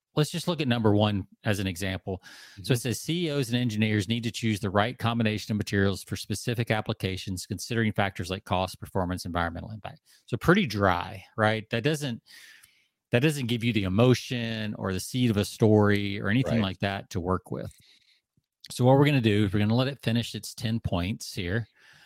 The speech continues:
Speaker 1: Now what we're gonna do is we're gonna give it a new prompt. This says, "That's good, but I can't see and feel the results.
Speaker 2: Mm.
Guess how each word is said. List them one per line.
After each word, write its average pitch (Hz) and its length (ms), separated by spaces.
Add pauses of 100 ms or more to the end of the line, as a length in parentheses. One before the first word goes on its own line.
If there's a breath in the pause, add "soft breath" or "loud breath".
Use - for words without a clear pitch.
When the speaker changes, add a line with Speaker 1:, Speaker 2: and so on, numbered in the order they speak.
(680 soft breath)
Speaker 1:
Now 135 200
what 180 80
we're 151 100
gonna 117 160
do 98 220
is 107 160
we're 107 60
gonna 107 200
give 104 140
it 95 80
a 92 40
new 120 180
prompt. 92 580 (2250 soft breath)
This 123 200
says, 113 240
"That's 151 280
good, 110 300
but 117 100
I 104 60
can't - 400
see 175 720
and 107 220
feel 147 520
the 120 120
results. 101 920
Speaker 2:
Mm. 90 380